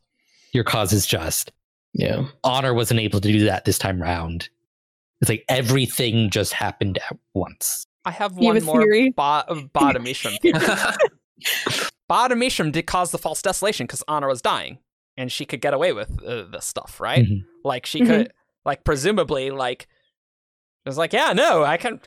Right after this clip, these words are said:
Speaker 3: I can," maybe not the intent of breaking the Radiance, but it's like, "No,
Speaker 1: Mm-hmm.
Speaker 3: the enemy is weak. The fused aren't coming. I need to do something," right? Like, I think that's a very
Speaker 1: Mm-hmm.
Speaker 3: reasonable motivation for Bottom Isham to actually, like, do something.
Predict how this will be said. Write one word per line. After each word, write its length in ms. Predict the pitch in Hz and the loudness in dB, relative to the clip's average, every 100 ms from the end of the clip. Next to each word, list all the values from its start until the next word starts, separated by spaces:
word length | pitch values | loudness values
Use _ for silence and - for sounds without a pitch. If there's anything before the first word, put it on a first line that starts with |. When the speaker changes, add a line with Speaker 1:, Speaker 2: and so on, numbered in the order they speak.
| - | -12
Speaker 3:
I 140 | 107 | -6
can," 340 | - 247 110 - _ _ | -4 -4 -6 -14 _ _
maybe 260 | 180 208 196 | -4 -2 0
not 320 | 175 160 151 | 0 -2 -4
the 120 | 147 | -6
intent 400 | 135 120 214 294 | -6 -4 -4 -2
of 140 | 170 139 | -2 -2
breaking 400 | 156 120 135 120 | -4 -4 -6 -6
the 80 | 113 | -4
Radiance, 480 | 107 110 107 123 | -4 -6 -8 -8
but 100 | - | -6
it's 120 | 117 - | -4 -4
like, 160 | 120 - _ - | -4 -6 _ 0
"No, 160 | 117 359 | 2 4
Speaker 1:
Mm-hmm. 60 | |
Speaker 3:
the 120 | 165 143 | 2 2
enemy 320 | 277 320 294 | 2 2 2
is 200 | 214 165 | 2 2
weak. 300 | 339 370 - - _ _ | 0 0 -6 -18 _ _
The 80 | 175 | -6
fused 340 | - 285 359 269 | -2 0 2 2
aren't 180 | 226 151 | 2 0
coming. 320 | 185 226 240 - | -2 -2 -4 -2
I 220 | 254 320 | 0 2
need 160 | 311 | 0
to 60 | 277 | 0
do 160 | 302 339 | 0 2
something," 540 | - 120 - - 123 - | 0 -4 -6 -10 -14 -4
right? 200 | 170 277 | -2 0
Like, 160 | 190 180 | 0 0
I 100 | 190 | 0
think 180 | 262 262 | 0 0
that's 160 | 226 214 | 0 0
a 60 | |
very 380 | 160 330 254 190 | 0 2 2 2
Speaker 1:
Mm-hmm. 80 | 147 | -2
Speaker 3:
reasonable 440 | 262 190 165 143 | -2 -2 -2 0
motivation 760 | 147 151 135 196 - 113 110 127 - - | 0 -2 -2 -2 -2 -6 -6 -14 -18 -16
for 140 | - 160 | -4 0
Bottom 340 | 165 165 151 | 2 0 0
Isham 220 | 170 151 | 0 -2
to 160 | 135 - | -2 -2
actually, 440 | 151 - 151 120 - _ | -4 -2 -6 -6 -12 _
like, 220 | 127 - | -6 -4
do 120 | 208 | -6
something. 420 | 247 - - - | -4 -6 -8 -12